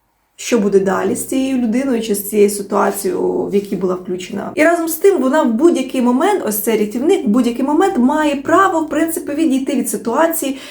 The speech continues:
відійти від проблеми тоді, коли, наприклад, зрозуміє, що, ну, все, мені далі не цікаво, або далі я вже не справляюся.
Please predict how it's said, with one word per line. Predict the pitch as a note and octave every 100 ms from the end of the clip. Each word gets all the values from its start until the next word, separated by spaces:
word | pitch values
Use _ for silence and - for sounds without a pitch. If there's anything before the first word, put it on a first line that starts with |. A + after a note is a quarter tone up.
| - A#3+
відійти | A#3 A#3+ A#3
від | A3 -
проблеми | G#3+ B3+ D#4+ C4 A3
тоді, | G#3 G3 D#4+ D#4+ - -
коли, | - B3
наприклад, | A#3 C4+ C4 A#3 A#3 - - -
зрозуміє, | A3 A3 A#3 C4 A#3
що, | G#3+ - G#3+ G3 B3
ну, | D#4
все, | - G#3
мені | G#3+ B3
далі | A3 G#3
не | G#3
цікаво, | G3+ A3 F4 E4+ C#4+ A#3 -
або | G3 G#3 G#3+ G#3
далі | G3 G#3+ G3
я | G3 F#3+
вже | F#3 F#3+ F#3
не | F3+
справляюся. | - G#3+ G#3+ D#4 D#4+ D4+ C#4+ - C4